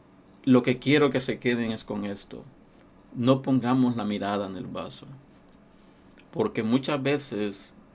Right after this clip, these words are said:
nos deslumbra la apariencia, nos deslumbra lo que observamos por fuera, pero nosotros no sabemos lo que hay por dentro. Y hay veces que desechamos algo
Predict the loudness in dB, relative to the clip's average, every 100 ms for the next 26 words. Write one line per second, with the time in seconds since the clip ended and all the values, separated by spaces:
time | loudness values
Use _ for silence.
0 | -20 -20 -20 -20 4 6 6 4 4 4
1 | 6 2 0 -2 -4 -4 -2 -4 -6 -8
2 | -10 -14 -16 -8 -4 -4 2 4 4 2
3 | 0 -4 -10 -10 -12 -8 -6 -6 -8 -12
4 | -14 -12 -12 -12 -18 -20 -20 -20 -18 -8
5 | -6 -6 -4 -6 -4 -2 0 0 -2 -8
6 | -10 -10 -14 -14 -14 -16 -18 -20 -20 -20
7 | -20 -20 -20 -20 -8 -4 2 4 4 2
8 | 4 2 2 -2 2 6 6 4 -4 -10
9 | -18 -20 -20 -20 2 6 8 6 2 -4
10 | -6